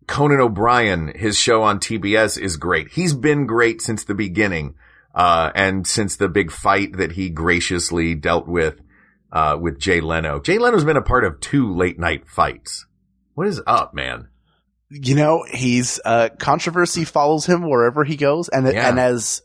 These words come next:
Speaker 2: good as he is as a stand-up, as, as, is as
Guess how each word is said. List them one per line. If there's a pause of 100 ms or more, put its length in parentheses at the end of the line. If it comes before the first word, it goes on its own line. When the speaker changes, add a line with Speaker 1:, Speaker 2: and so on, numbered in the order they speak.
(160)
Speaker 2:
good
as
he
is
as
a
stand-up, (600)
as,
as, (120)
is (440)
as